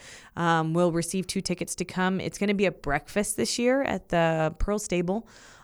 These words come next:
on November thirtieth. And, uh, we will honor those who win, and we never announce who wins until that morning. And so it's always fun to see who, um, who wins the award. It's in two different levels,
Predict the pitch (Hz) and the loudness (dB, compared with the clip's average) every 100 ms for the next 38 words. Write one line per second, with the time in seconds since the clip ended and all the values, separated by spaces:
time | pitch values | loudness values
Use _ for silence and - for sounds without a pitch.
0 | - 170 170 165 165 170 165 175 202 208 | -4 2 4 4 2 2 2 2 2 0
1 | - 196 156 135 139 240 - - - - | 2 4 4 4 2 0 -4 -12 -16 -20
2 | - _ - 165 165 165 165 165 160 156 | -20 _ 0 4 8 8 8 6 4 0
3 | 185 160 170 165 - 180 185 190 190 180 | 2 4 6 4 4 6 8 8 8 8
4 | 180 185 185 175 175 175 165 156 185 202 | 8 6 2 4 2 2 -2 0 2 2
5 | 208 196 180 160 - 170 156 156 151 151 | 0 0 0 -2 0 2 2 0 0 -2
6 | - 160 160 147 151 160 156 127 127 143 | 0 0 2 0 2 2 2 -2 -6 -6
7 | - 156 180 180 196 190 - 170 156 156 | -2 -2 0 2 2 0 -2 -4 -4 -8
8 | 160 160 156 147 165 156 151 165 156 147 | -6 -4 -4 -2 -2 0 0 0 -2 -4
9 | 165 160 160 165 160 147 151 151 151 - | -6 -4 -4 -2 -2 0 0 -2 -4 -16
10 | - - 175 190 180 - 254 254 254 254 | -6 -2 2 2 2 -2 0 2 2 0
11 | 202 214 208 190 165 185 196 214 214 202 | 2 0 0 -4 2 2 2 2 0 -2